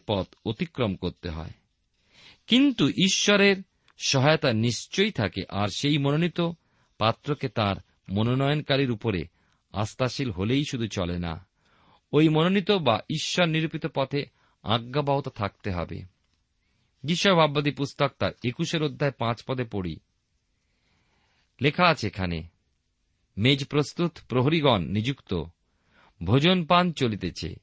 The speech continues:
হে সেনাপতিগণ, উঠো, আপন আপন ঢাল তৈলাক্ত করো।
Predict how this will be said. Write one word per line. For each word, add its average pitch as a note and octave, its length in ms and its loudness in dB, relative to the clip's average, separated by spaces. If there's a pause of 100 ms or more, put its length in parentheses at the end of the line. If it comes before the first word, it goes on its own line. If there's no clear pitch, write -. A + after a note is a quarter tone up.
(920)
হে G2+ 140 4
সেনাপতিগণ, C3 720 2
উঠো, A#2 420 0 (920)
আপন B2 300 0
আপন D3+ 280 2
ঢাল B2 360 4
তৈলাক্ত A#2 520 2
করো। D#3 360 2